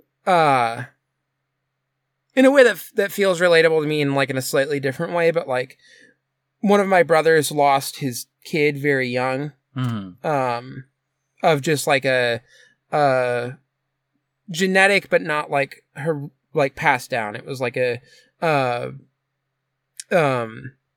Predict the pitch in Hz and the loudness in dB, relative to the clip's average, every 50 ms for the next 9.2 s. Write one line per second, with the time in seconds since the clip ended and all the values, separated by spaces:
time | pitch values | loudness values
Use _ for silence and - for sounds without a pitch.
0 | _ _ - 190 202 202 190 185 - 185 180 151 131 - 147 135 127 120 - 123 | _ _ 0 2 2 4 4 2 2 0 -2 -2 -2 -2 -2 -2 -2 -2 -4 -6
1 | 113 110 117 - 123 117 127 147 147 135 120 113 101 87 78 95 101 107 120 110 | -8 -8 -10 -12 -10 -6 -4 -2 -2 0 -2 -4 -6 -8 -12 -14 -14 -14 -14 -14
2 | 92 92 90 185 180 165 151 143 147 139 135 135 127 123 127 123 117 - 127 123 | -14 -8 0 2 4 4 4 4 2 0 2 0 0 0 -2 -4 -2 0 0 0
3 | 117 - - 127 123 - - 135 123 120 - - 117 110 113 113 113 120 104 101 | -2 -2 -4 -8 -8 -4 -4 -4 -4 -4 -6 -8 -8 -8 -8 -10 -12 -12 -14 -14
4 | 101 - - - - - - - 165 156 165 156 - - 170 151 143 127 123 135 | -16 -20 -20 -20 -20 -10 -2 -2 0 0 0 -2 2 2 2 2 2 -2 -2 -2
5 | 131 123 117 123 120 117 117 113 113 _ _ - - 156 139 127 120 117 123 127 | -2 -2 -2 -4 -6 -6 -8 -10 -12 _ _ -10 -6 -4 -4 -2 -2 -4 -4 -6
6 | 120 123 127 127 127 - - - 87 - - - _ _ - 123 104 90 90 90 | -8 -10 -10 -14 -14 -14 -14 -14 -14 -14 -16 -20 _ _ -12 -12 -12 -12 -14 -20
7 | - - - 170 160 156 147 139 131 123 120 123 - - - 170 185 196 202 208 | -14 -4 0 2 2 4 4 2 2 0 -2 -4 -6 -2 0 0 2 4 4 4
8 | 202 202 170 165 151 - - - 196 180 165 156 151 151 151 147 143 139 139 135 | 4 4 2 0 0 -2 -4 -2 2 2 2 2 2 2 4 4 4 2 0 -2
9 | 120 123 - | -4 -8 -14